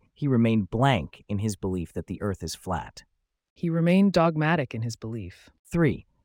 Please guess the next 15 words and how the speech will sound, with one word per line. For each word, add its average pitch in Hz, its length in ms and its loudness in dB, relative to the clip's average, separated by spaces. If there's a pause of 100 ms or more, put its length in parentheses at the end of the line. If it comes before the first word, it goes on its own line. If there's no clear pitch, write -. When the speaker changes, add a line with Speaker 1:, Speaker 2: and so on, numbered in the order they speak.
(100)
Speaker 1:
the 123 80 2
blank 147 400 4
demands 117 440 4
of 98 120 -4
the 101 80 -2
new 113 200 4
king 82 420 -6
did 101 200 -4
not 120 240 2
sit - 260 -2
well 90 300 0
with 87 140 -8
the 92 120 -4
advisory 90 540 -4
council. - 560 -14